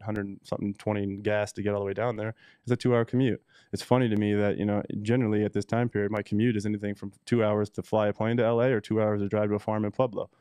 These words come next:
So either way, I'm commuting two fucking hours. But my point to this is I'm fucking all over the place. I've, I'm waking up in a different place every fucking day. So, uh, you know, I'm running a company here. So the idea of the Dana White a weed bullshit,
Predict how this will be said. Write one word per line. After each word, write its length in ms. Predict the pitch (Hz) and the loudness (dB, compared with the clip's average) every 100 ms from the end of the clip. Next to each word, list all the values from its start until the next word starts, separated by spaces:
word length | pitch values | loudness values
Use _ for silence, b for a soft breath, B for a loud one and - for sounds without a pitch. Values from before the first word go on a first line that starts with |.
| b b b | b b b
So 220 | 98 98 | 0 2
either 260 | 101 117 | 2 2
way, 160 | 104 120 | 4 2
I'm 160 | 104 104 | 0 -2
commuting 340 | 101 117 95 | -2 0 -2
two 160 | - 107 | -4 -2
fucking 280 | 95 95 | -2 -2
hours. 240 | 110 98 98 | -2 -2 -2
But 100 | - | -2
my 120 | 101 | -4
point 300 | - 151 - | 0 -2 0
to 80 | 98 | -2
this 220 | 98 101 | -2 -2
is 220 | 98 98 - B B - | 0 -2 -4 B B 0
I'm 300 | 127 131 - - | 4 2 0 -2
fucking 360 | 120 113 104 | 0 0 0
all 260 | 107 98 - | 0 -2 -2
over 220 | 107 95 | -2 0
the 80 | 82 | -4
place. 440 | - 92 73 - - _ _ - | -2 -2 -4 -10 -20 _ _ -6
I've, 180 | 98 - - | -6 -2 0
I'm 180 | 104 | 2
waking 280 | 117 113 110 | 2 0 0
up 100 | 113 | 0
in 60 | 101 | 0
a 40 | |
different 300 | 98 104 - | -2 -2 -2
place 220 | 110 104 | 0 0
every 220 | - 98 101 | 0 -2 0
fucking 320 | 120 95 98 | -2 -2 0
day. 240 | 113 - _ b b b | 0 -2 _ b b b
So, 220 | - 101 | -2 0
uh, 140 | - - | 0 -2
you 60 | 113 | 0
know, 80 | |
I'm 100 | 110 120 | 2 2
running 180 | 123 | 2
a 40 | - | 0
company 400 | - 127 101 90 | -2 0 0 -2
here. 240 | 95 78 _ _ | -4 -8 _ _
So 260 | - 101 - - | 0 0 0 -6
the 240 | 110 113 | 0 4
idea 360 | 104 123 135 104 | 4 4 4 4
of 80 | |
the 60 | 104 | 2
Dana 300 | 98 110 107 | 0 0 2
White 180 | 107 101 | 2 2
a 40 | |
weed 300 | 98 107 117 | 0 0 2
bullshit, 460 | 120 127 135 143 | 2 2 2 0